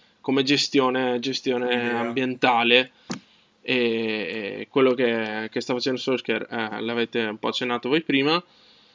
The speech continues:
Speaker 1: Eh, come squadra flop, appunto, metto il Barcellona, e a, a maggior ragione con la disfatta totale contro il Bayern Monaco, che secondo me, mm, diciamo, ha,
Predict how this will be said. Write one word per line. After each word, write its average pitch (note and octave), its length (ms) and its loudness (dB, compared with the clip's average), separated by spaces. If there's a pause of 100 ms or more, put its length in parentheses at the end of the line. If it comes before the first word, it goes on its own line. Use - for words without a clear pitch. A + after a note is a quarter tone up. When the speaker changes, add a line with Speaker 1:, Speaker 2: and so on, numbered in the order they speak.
(200)
Speaker 1:
Eh, B2+ 640 0
come G3+ 280 10
squadra E3 380 4
flop, C#3 580 6
appunto, C#3+ 540 2
metto C#3 240 -2
il B2+ 60 0
Barcellona, B2+ 760 2 (2000)
e D3 440 4
a, C#3 160 -4 (220)
a B2+ 120 4
maggior C3+ 280 4
ragione C#3+ 280 4
con C#3+ 120 0
la C3 80 2
disfatta C3 680 0
totale B2+ 480 2
contro B2+ 220 -2
il B2 60 -2
Bayern B2 220 0
Monaco, B2 360 0
che A#2+ 140 -4
secondo B2 300 -4
me, A#2+ 400 0 (240)
mm, G#2 340 -10
diciamo, G#2 560 -12
ha, - 280 -18